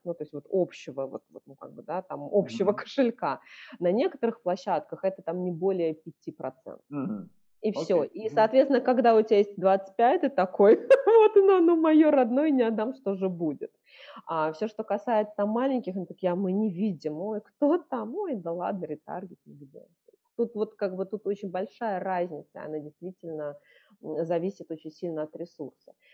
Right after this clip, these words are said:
Speaker 1: А тем более, зная, ну, как бы всех наших, да, там игроков, ко-, которые это, да, там играют,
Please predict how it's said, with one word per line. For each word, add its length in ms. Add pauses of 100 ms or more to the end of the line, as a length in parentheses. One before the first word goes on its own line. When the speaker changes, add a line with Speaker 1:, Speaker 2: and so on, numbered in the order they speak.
(140)
Speaker 1:
А 160
тем 200
более, 340
зная, 400
ну, 80
как 180
бы 100
всех 260
наших, 360
да, 120
там 260
игроков, 440
ко-, 160 (160)
которые 420
это, 140
да, 180
там 300
играют, 480